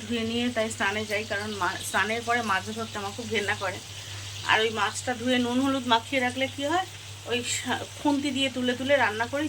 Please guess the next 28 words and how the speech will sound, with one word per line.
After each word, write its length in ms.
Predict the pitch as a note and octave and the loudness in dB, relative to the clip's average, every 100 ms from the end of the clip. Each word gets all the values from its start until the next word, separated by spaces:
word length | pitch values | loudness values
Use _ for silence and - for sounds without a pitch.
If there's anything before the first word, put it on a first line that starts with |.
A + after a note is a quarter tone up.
| A#3+ | 0
যাতে 180 | A3+ G#3 G3+ | -2 -2 0
আমার 180 | G#3 G#3+ - - - - - | 0 -2 -6 -12 -12 -12 -6
অসুবিধাটা 580 | A#3+ C4 B3 B3+ B3 A3 E3+ | -4 0 0 2 2 2 4
না 60 | G3 | 2
হয়। 180 | G3+ F3 - - - - - - - - | 0 -4 -6 -12 -14 -12 -12 -12 -12 2
তারপরে 260 | F#3+ G#3 A#3 B3 | 4 4 2 2
স্নান 220 | B3+ A#3 B3 | 4 4 2
সেরে 240 | - C4 C4+ | 0 2 2
এসে 120 | C4 | 2
একটু 180 | C#4+ - B3 | -4 -6 -8
টুকটাক 300 | B3+ - C4 B3 | -6 -2 0 6
কাজ 120 | A#3+ - | 6 6
করছিলাম, 340 | C4 B3+ B3+ A#3+ | -4 -2 0 2
কারণ 160 | A#3+ A3+ A#3 | 2 0 -2
নিচে 260 | A#3+ - C4+ C4 - - - - - - - - - B3 | -4 0 -2 -2 -6 -14 -14 -12 -12 -12 -12 -12 -2 0
এসেছে 320 | B3+ C#4 C#4 C#4 | 2 2 6 8
ওই 100 | C4 C4 - - - - - - - - - - - - - - A#3 | 8 4 -2 -10 -12 -14 -16 -14 -12 -12 -12 -12 -12 -12 -12 -10 2
বেশ 140 | C4+ C4 | 4 4
কিছু, 160 | D4 D4 C#4 | -2 4 4
ওই 80 | B3+ | 4
যে 60 | B3 A3 | 0 4
বাড়িতে 240 | A3 B3 C4 | 4 4 2
যখন 160 | C4 C#4+ C#4 | 2 0 4
কাজ 160 | F#3 A#3+ B3 | 6 6 4
হয়েছিল, 300 | B3+ B3+ A3 A#3 C4 - - - | -2 -2 -2 -2 -4 -10 -10 -2
তারাও 200 | F#3+ F3 F#3 | 4 6 6
বলছি 200 | F#3+ F#3+ F3 | 0 -4 0
দেখাচ্ছি, 400 | E3 - - - | 0 0 -4 -6